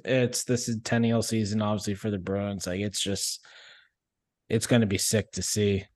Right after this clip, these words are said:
I can't wait to see those sweaters. Uh, can't wait to get to some games. Obviously, I think we're still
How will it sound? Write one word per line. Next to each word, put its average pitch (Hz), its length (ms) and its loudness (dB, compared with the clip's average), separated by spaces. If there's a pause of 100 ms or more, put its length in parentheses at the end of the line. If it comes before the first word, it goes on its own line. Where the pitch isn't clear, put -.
(180)
I 104 80 -4
can't 110 240 0
wait 107 180 2
to 104 80 -4
see 107 220 0
those 101 200 0
sweaters. 98 720 -2
Uh, 90 380 -6 (580)
can't 117 160 2
wait 110 120 2
to 113 80 -4
get 110 200 2
to 101 140 -4
some 110 260 0
games. 101 440 -2
Obviously, 107 480 2
I 101 100 2
think 110 240 -2
we're 107 60 2
still 107 500 2